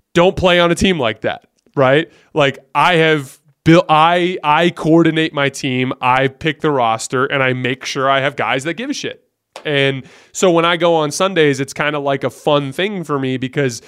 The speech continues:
it kind of replicates as close as I can at age thirty-two, now that I'm old and washed, it's as close as I can, can come to replicating what my, you know, competitive experience was like when I was younger because I'm playing with guys that also care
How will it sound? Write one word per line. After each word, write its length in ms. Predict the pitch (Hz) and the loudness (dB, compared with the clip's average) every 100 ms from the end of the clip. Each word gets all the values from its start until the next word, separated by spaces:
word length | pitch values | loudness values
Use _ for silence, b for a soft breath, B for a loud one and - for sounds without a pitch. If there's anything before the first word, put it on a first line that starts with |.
| b b | b b
it 160 | - 117 | -12 -6
kind 200 | 143 143 | -4 -2
of 220 | 139 127 _ | -4 -8 _
replicates 720 | 135 156 165 143 139 147 147 | -4 -4 -4 -6 -4 -4 -6
as 100 | 120 | -12
close 320 | - 156 151 | -6 -6 -4
as 80 | 147 | -4
I 80 | 131 | -4
can 320 | 156 156 139 | -2 -2 0
at 100 | 127 | 2
age 260 | 127 120 | 0 -2
thirty-two, 600 | - 131 127 123 139 131 | -2 0 0 -2 -2 -2
now 220 | 135 123 123 | -2 -4 -4
that 100 | 120 | -6
I'm 140 | 113 | -6
old 240 | 120 120 | -8 -8
and 100 | 120 | -8
washed, 420 | 120 151 131 - b b b b | -4 -2 -2 -4 b b b b
it's 160 | - 143 | -10 -8
as 80 | |
close 280 | - 190 156 | -4 -4 -2
as 60 | 175 | -4
I 80 | 170 | -4
can, 440 | 170 156 147 139 _ | -2 -2 -4 -8 _
can 140 | 151 151 | -10 -4
come 280 | 180 165 | -2 -2
to 240 | 151 151 131 B B - | -2 -2 -2 B B -2
replicating 960 | 139 147 147 143 151 131 127 127 123 b b b | 0 0 0 0 2 2 2 2 -2 b b b
what 260 | 131 143 151 | 2 2 2
my, 460 | 135 131 127 120 - _ | 2 2 2 0 -4 _
you 120 | 175 147 | -2 0
know, 160 | 131 | 0
competitive 560 | 123 151 - 147 139 131 | -2 -8 -4 -2 -2 -4
experience 540 | 127 - 135 127 120 | -6 -4 -2 -2 -4
was 120 | 127 | -6
like 220 | 123 123 127 | -4 -4 -6
when 80 | |
I 80 | 117 | -10
was 160 | 113 117 | -10 -6
younger 480 | 220 226 143 135 127 b b | -6 -4 -4 -4 -6 b b
because 280 | 170 175 165 | -6 -4 -4
I'm 100 | 147 | -4
playing 240 | 160 151 | -2 -2
with 100 | 143 | -2
guys 240 | 147 131 123 | -2 -4 -2
that 100 | 123 | -4
also 280 | 120 - | -4 -6
care 460 | - 165 165 156 | -6 -2 0 0